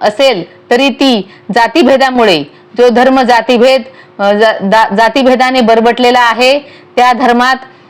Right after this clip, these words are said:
असमानता आहे, तो धर्म आम्ही कसा घेऊ? ज्या धर्मात समानता अधिष्ठित आ-, झाली आहे, असा धर्म पाहिजे. बौद्ध धर्मात सर्वांना समान संधी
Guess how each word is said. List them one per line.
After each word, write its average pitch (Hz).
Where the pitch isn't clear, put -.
असमानता 254
आहे, 240
तो 262
धर्म 240
आम्ही 240
कसा 339
घेऊ? 240
ज्या 240
धर्मात 233
समानता 233
अधिष्ठित 220
आ-, 226
झाली 214
आहे, 233
असा 226
धर्म 233
पाहिजे. 208
बौद्ध 247
धर्मात 254
सर्वांना 233
समान 240
संधी 226